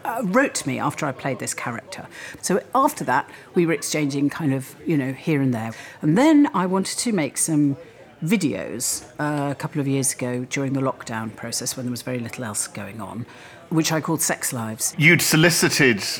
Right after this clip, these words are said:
Speaker 2: women to write in with their experiences, which became Instagram posts.
Speaker 1: That's right. <laughs>
Speaker 2: But this, this ended up with you, uh, sort of recreating one of these between you and Miriam online on Zoom, is that right?
Speaker 1: That's right.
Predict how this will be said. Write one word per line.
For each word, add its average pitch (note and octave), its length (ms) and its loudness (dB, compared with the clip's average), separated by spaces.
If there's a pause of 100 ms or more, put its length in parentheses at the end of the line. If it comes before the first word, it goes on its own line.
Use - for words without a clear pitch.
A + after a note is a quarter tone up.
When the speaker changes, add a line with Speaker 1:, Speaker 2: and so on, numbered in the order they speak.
(180)
Speaker 2:
women A#2 280 6
to B2 120 0
write A2 260 4
in G#2+ 100 4
with G#2 160 4
their G#2+ 520 4 (280)
experiences, G2+ 800 2
which - 180 0
became G#2 300 4
Instagram G2+ 640 4
posts. - 840 -4 (200)
Speaker 1:
That's - 280 -8
right. D4 440 -2
<laughs> - 40 -10
Speaker 2:
But - 180 6
this, F3 160 4
this G3 360 2
ended F3 180 4
up C#3 60 0
with C3+ 180 2
you, D3 380 6
uh, B2 380 4
sort C3 200 4
of A2+ 160 2
recreating B2+ 1200 4 (600)
one A2+ 320 4
of F#2+ 160 0
these G2 440 4
between G#2+ 540 4
you A#2 220 6
and G#2 260 8
Miriam G#2+ 360 6
online G#2 640 6
on G#2+ 160 8
Zoom, B2+ 340 6
is B2+ 140 4
that A2+ 180 4
right? B2+ 360 4
Speaker 1:
That's - 300 -4
right. C3+ 180 -4